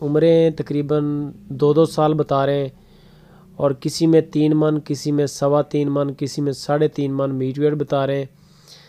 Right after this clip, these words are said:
डिफरेंट है, उन्नीस बीस का फ़र्क हो जाता है। बाकी जानवर खीरे हैं सारे। बाकी आप अपनी तसल्ली करें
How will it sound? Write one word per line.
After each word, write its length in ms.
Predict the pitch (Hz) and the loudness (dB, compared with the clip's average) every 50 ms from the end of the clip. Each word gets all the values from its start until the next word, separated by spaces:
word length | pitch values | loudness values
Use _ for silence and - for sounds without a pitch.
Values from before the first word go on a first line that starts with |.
| _ _ _ _ _ _ _ _ 131 | _ _ _ _ _ _ _ _ -2
डिफरेंट 460 | 131 180 170 - 190 196 185 160 156 | 0 0 2 2 2 2 2 2 2
है, 200 | 151 151 147 151 | 2 2 2 0
उन्नीस 300 | 160 156 156 160 156 143 | 0 0 0 0 0 0
बीस 180 | 147 147 151 139 | -2 -4 -2 0
का 120 | - 160 139 | 0 -2 -2
फ़र्क 260 | - 143 139 139 - | 0 -2 -2 -2 -2
हो 100 | 147 143 | -2 0
जाता 280 | 143 147 139 - 147 | 0 0 0 0 0
है। 140 | 147 143 139 - _ _ _ _ _ _ _ _ _ _ _ _ | -2 -2 -2 -6 _ _ _ _ _ _ _ _ _ _ _ _
बाकी 400 | - 123 139 147 143 - 160 156 151 | -4 0 0 0 0 2 0 0 0
जानवर 360 | 135 120 135 139 147 147 151 | 0 -2 -2 0 0 0 0
खीरे 320 | 156 - - 147 127 147 156 | -2 -2 -4 -2 2 2 2
हैं 80 | 156 151 | 2 2
सारे। 280 | - 147 147 147 147 143 | 2 0 0 2 0 0
बाकी 360 | 135 127 143 135 - - 156 | 0 -2 -4 -4 -2 0 0
आप 220 | 151 147 147 - - - | 2 2 0 -2 -4 -10
अपनी 240 | 156 135 - 156 147 | -8 -4 -2 -2 -2
तसल्ली 400 | 135 - - - 147 143 156 151 | -4 -6 -6 -2 0 2 0 0
करें 420 | 151 - 143 151 151 147 143 143 | 0 0 0 0 0 0 -2 -4